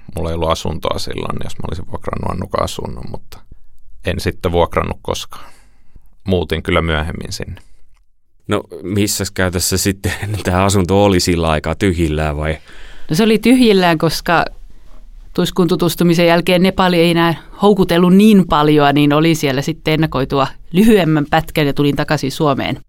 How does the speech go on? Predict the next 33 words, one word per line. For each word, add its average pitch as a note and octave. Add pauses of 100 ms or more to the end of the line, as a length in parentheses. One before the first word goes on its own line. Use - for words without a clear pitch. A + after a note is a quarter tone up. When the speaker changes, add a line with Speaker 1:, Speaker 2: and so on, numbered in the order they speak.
(260)
Speaker 3:
Tai C#3
muutin E3+
suunnitelmat D#3
ja C3+
tulin C#3
sitten C3
p-, - (200)
parin C#3+
viikon B2
jälkeen. E2+ (540)
Speaker 2:
Siis A#2+
sä B2+
ehdit C#3
olla C3+
kaksi D3+
viikkoa F#2
Nepalissa? D2+ (460)
Speaker 3:
Kolmisen G#3
viikkoa. -
Speaker 2:
Kolmi-, C#3
no F2
niin, D2+
sentään D2+
niin F2+
pitkä - (160)
aika. -
Speaker 3:
Joo. D#3 (960)
Olin F#3
ollut F3
siellä C#3+
siis D3+
aikaisemmin C#3+
opiskeluaikoina A2+